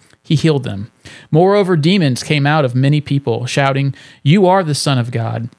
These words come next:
But he rebuked them and would not allow them to speak, because they knew he was the Christ. At daybreak, Jesus went out to a solitary place. The people were looking for him, and when they came to where he was, they tried to keep him from leaving them.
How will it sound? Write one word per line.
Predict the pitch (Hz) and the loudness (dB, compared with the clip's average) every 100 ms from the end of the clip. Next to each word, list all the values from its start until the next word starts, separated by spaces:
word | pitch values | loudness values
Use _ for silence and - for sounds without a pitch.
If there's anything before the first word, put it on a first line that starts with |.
| _ _ _ _ _ _ - 139 | _ _ _ _ _ _ -8 0
But | 165 | 0
he | 185 | 2
rebuked | 185 165 226 - | 0 0 -2 -2
them | 117 104 117 139 | -4 -4 -4 -2
and | 143 | 0
would | 156 | 2
not | 165 185 | 2 2
allow | 170 160 | 2 0
them | 160 156 | 0 0
to | 139 | -2
speak, | - 131 107 - | -4 -4 -4 -6
because | - 127 123 | -4 -2 0
they | 127 | 2
knew | 143 139 | 2 2
he | 117 123 | 0 -2
was | 120 - | -4 -4
the | - | -8
Christ. | 113 104 107 - - _ _ - _ - | -6 -8 -10 -14 -18 _ _ -20 _ -6
At | 139 | -2
daybreak, | 156 175 160 160 | 0 2 2 0
Jesus | 135 156 156 156 | 0 -2 0 -2
went | 151 | -2
out | 135 147 160 - | 0 -2 -2 -4
to | 143 135 | -2 -2
a | |
solitary | 127 - 156 165 - 113 110 | -2 -2 -2 -2 -4 -6 -6
place. | - - - - - - _ | -10 -12 -14 -16 -18 -20 _
The | - | -2
people | 180 180 156 | 0 2 0
were | 151 | 2
looking | 175 185 | 0 0
for | 156 147 | 0 0
him, | 147 147 147 143 | 2 2 0 0
and | 135 | 0
when | 135 | 0
they | 131 | -2
came | - 170 196 | -2 0 0
to | - 147 | 0 0
where | 147 147 | 0 0
he | 147 | -2
was, | 131 110 110 113 - | -2 -2 -2 -4 -2
they | 120 | -4
tried | - 131 151 | -2 -2 -2
to | 151 | -4
keep | - 139 135 | -2 -2 -2
him | 123 | -2
from | 127 123 | -2 -2
leaving | 127 123 110 | 0 -2 -4
them. | 104 110 113 | -4 -6 -10